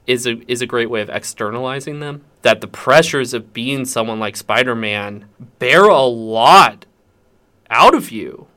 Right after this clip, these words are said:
that they exhaust you, that they turn th-,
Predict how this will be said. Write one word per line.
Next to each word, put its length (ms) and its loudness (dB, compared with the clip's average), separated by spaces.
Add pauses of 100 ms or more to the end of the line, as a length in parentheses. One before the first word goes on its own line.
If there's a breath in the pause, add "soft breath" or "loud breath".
(320)
that 140 -6
they 140 0
exhaust 840 0
you, 320 -16 (540 soft breath)
that 180 -8
they 340 -2 (1120)
turn 580 0
th-, 100 -20